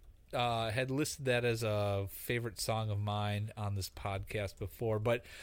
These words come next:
this actually isn't my favorite Jimi Hendrix song. It was right up there. It's probably my one B to my one A, but my one A is Red House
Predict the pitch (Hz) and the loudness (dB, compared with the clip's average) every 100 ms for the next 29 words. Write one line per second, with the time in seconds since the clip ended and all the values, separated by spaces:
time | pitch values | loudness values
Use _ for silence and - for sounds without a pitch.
0 | - - 123 170 - 185 180 - 185 180 | -16 -6 4 4 6 4 4 4 4 4
1 | 180 170 165 156 165 156 160 127 156 147 | 2 -2 0 2 2 2 0 0 -2 0
2 | 127 139 156 - 147 147 95 104 123 107 | 0 0 -2 0 0 0 -2 -6 -6 -4
3 | 110 131 143 143 - 156 131 - 131 127 | 4 6 6 4 4 2 2 2 2 2
4 | 120 107 113 123 113 120 131 - 120 107 | 0 0 0 0 2 2 0 0 -2 0
5 | 107 113 - 117 131 127 123 120 135 165 | 0 -2 -2 0 0 0 0 0 2 2
6 | 165 - 143 151 156 - 131 135 135 123 | 2 0 0 2 2 2 0 2 2 0
7 | 104 110 127 139 120 117 123 190 202 - | 0 2 2 2 0 0 2 0 0 -4